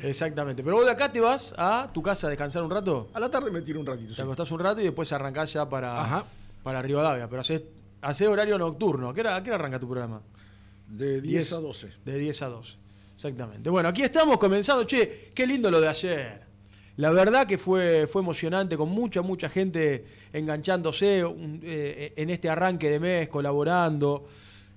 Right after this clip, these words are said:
Speaker 1: Eh, cada uno con lo que, con lo que pudo para, para ayudar, eh, para ayudar a, a que el Rojo pueda... Yo coincido con lo que decía un poco Nelson, y aquí lo abro para ustedes también, y después nos vamos a meter en lo futbolístico.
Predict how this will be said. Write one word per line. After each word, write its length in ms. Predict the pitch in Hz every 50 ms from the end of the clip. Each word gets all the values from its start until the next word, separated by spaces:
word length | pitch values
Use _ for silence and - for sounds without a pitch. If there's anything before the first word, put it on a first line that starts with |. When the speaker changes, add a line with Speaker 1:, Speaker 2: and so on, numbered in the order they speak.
| -
Speaker 1:
Eh, 220 | - 143 147 160 156
cada 220 | - 381 - 269
uno 200 | 302 359 - 208
con 140 | 160 160 151
lo 120 | 151 147 131
que, 360 | 143 147 143 139 139 139 139
con 180 | - 143 143
lo 80 | 143 139
que 140 | 135 143 143
pudo 600 | - 233 233 220 214 190 185 180 180 185 185 - - - - - - - -
para, 800 | 160 151 151 151 147 147 147 147 143 143 139 135 135 135 131 131
para 180 | - 165 170 180
ayudar, 600 | 170 - 208 220 226 233 185 143 123 113 107 104 110 131
eh, 240 | 151 175 196 196 -
para 160 | 156 143 147
ayudar 420 | 147 139 156 165 185 208 220 208 180
a, 380 | 151 143 139 131 127 127 127
a 80 | 131 127
que 80 | 135 151
el 60 | 151
Rojo 260 | 180 180 - 175 -
pueda... 320 | - 175 170 160 151 143 - - - - - - - - - -
Yo 140 | - 269
coincido 360 | 208 196 180 - 202 202 190 170
con 120 | 170 160
lo 100 | 156 151
que 60 | 156
decía 240 | 160 151 - - 170
un 80 | 156 147
poco 200 | 170 147 156 151
Nelson, 680 | 175 185 170 160 147 - - 170 175 185 196 220 226 180
y 100 | 135 127
aquí 180 | 127 123 143 151
lo 100 | 147 147
abro 220 | 147 147 139 123
para 120 | 135 131
ustedes 200 | 131 127 160 151
también, 320 | - 139 135 151 180 190 175
y 20 |
después 200 | 147 - 151 143
nos 80 | 143 143
vamos 140 | 143 135 143
a 40 |
meter 220 | 135 131 131 156 151
en 40 | 143
lo 80 | 131
futbolístico. 600 | - 135 127 139 190 262 233 - 147 123 131 -